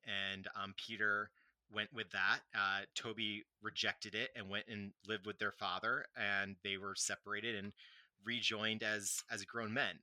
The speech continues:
But these, these two men who had been so critical and important in that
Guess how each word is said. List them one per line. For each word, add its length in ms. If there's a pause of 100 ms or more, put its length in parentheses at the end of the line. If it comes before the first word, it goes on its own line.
(120)
But 160
these, 400 (720)
these 180
two 240
men 320
who 160
had 100
been 400
so 420
critical 640
and 120
important 720
in 140
that 240